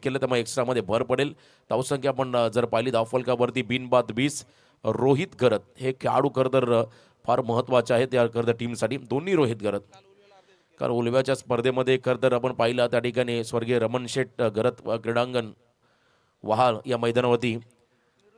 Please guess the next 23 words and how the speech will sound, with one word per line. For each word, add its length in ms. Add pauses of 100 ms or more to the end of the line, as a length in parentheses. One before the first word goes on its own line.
(760)
नेहरू 340
संघाच्या 480
against 280
त्याने 180
अर्धशतकीय 680
खेळ 160
साकारले 400
होते. 120
रोहित 200
घरतने 320
बऱ्याच 320
दिवसानंतर 480
एक 80
मोठा 300
इम्पॅक्ट 420
या 80
खेळाडूचा 380
पाहिला 300
होता 260 (540)
आपल्या 240
दाकटूजी 480
या 80
संघासाठी, 520